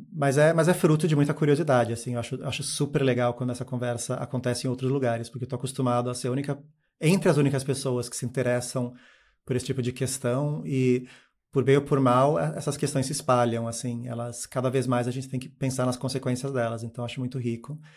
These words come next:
Adorei a, a conversa, adorei o, o, a organização de vocês, foi muito legal, obrigado.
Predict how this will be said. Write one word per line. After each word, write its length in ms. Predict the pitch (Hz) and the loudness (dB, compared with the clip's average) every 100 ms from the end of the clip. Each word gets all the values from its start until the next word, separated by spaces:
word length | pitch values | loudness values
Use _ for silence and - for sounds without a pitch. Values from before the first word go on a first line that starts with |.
| - _ | -20 _
Adorei 400 | 127 123 127 131 | -2 0 2 4
a, 160 | 123 123 | 4 2
a 120 | 127 | -4
conversa, 480 | - 123 117 120 - | -6 -2 -2 -2 -6
adorei 300 | 120 117 120 | -8 -6 -6
o, 80 | 117 | -8
o, 440 | 117 175 131 139 | -10 -12 -14 -12
a 260 | 147 131 - | -12 -12 -8
organização 600 | 127 123 120 120 - 120 | -4 -2 -2 -2 -4 -8
de 80 | 117 | -8
vocês, 420 | 117 - 123 120 | -10 -10 -12 -10
foi 80 | 131 | -8
muito 180 | 123 131 | -6 -6
legal, 280 | 131 117 | -6 -6
obrigado. 420 | 113 123 131 123 | -8 -8 -8 -8